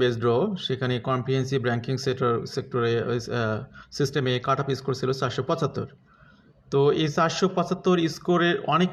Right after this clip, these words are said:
বেশি স্কোর পেয়ে অনেকে পাচ্ছেন না, এর থেকে অনেক বেশি স্কোর নিয়ে অনেকে ওয়েটিং আছে, কিন্তু এই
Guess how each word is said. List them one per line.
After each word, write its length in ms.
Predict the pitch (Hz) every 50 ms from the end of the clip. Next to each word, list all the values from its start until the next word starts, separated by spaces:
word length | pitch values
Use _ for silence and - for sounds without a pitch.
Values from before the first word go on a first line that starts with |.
| 147 139 143
বেশি 200 | 147 147 - 190 185
স্কোর 220 | 185 - 185 175 -
পেয়ে 140 | - 175 170 151
অনেকে 180 | 139 135 - 135
পাচ্ছেন 340 | 120 120 113 - - 127 117 101
না, 60 | 98 104 - - _ _ _ _ _ - - 135
এর 80 | 135 135 -
থেকে 140 | 151 135 147 135
অনেক 120 | 139 139 127 123
বেশি 180 | 135 135 143 139
স্কোর 180 | 135 - - 143
নিয়ে 120 | 135 131 123
অনেকে 160 | 123 120 - 127
ওয়েটিং 200 | 120 117 - 117 117
আছে, 100 | 113 - - 123
কিন্তু 160 | 131 139 139 147
এই 40 | 139